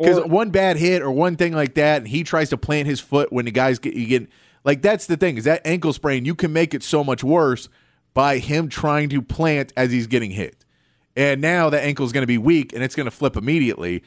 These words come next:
Speaker 1: even as much as you wanna tape it up or whatever else, and you're gonna put more pressure on it. So it's not even a dirty hit or anything else. I think you just, you risk too much going up against this Browns defense, that pass rush, and Myles Garrett, who once, who drew a delay of game this year. He drew a delay of game this year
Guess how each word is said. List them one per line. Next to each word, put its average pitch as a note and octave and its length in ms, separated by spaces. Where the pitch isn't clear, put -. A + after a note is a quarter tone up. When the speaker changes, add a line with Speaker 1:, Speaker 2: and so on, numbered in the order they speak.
Speaker 1:
even D3 180
as B2+ 80
much C#3 180
as B2+ 40
you C3 80
wanna C3 180
tape C#3+ 280
it B2+ 60
up C3 140
or A2+ 80
whatever G#2+ 300
else, B2 300
and G#2 100
you're B2+ 100
gonna A#2+ 100
put A#2+ 160
more G#2+ 160
pressure C3 400
on F#2+ 140
it. - 120
So D3+ 160
it's C#3+ 120
not F3 160
even D3 160
a B2+ 60
dirty D3 320
hit C#3+ 180
or B2 80
anything A#2+ 340
else. C#3+ 180
I A2+ 60
think B2 200
you B2 80
just, A#2+ 280
you C#3 160
risk E3 260
too D#3+ 160
much C#3 240
going B2+ 220
up B2 120
against A#2+ 240
this A2 120
Browns A#2 340
defense, A2+ 380
that A2 180
pass A#2 320
rush, G2+ 280
and A2 140
Myles A#2 360
Garrett, A#2+ 340
who D3+ 240
once, F3+ 320
who F3+ 140
drew E3 240
a F#3+ 60
delay E3 440
of F3 140
game F3+ 300
this C3 200
year. F#2 200
He F#3 140
drew G3 300
a A3+ 60
delay F3+ 460
of F#3 160
game F#3+ 280
this D#3 180
year C#3 240